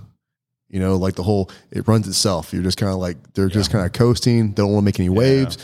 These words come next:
Speaker 1: 'cause maybe they wanna promote up higher and they don't wanna make any waves. And
Speaker 2: Yeah.
Speaker 1: because people have short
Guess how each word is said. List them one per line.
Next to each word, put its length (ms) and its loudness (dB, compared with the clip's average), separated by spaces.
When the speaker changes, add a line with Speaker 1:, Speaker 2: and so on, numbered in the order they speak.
Speaker 1:
'cause 140 -8
maybe 200 2
they 80 4
wanna 180 2
promote 420 0
up 260 -4
higher 400 0
and 100 -4
they 60 0
don't 120 -2
wanna 120 0
make 160 0
any 120 2
waves. 460 0
And 240 -6
Speaker 2:
Yeah. 220 -14
Speaker 1:
because 160 0
people 240 0
have 240 2
short 320 0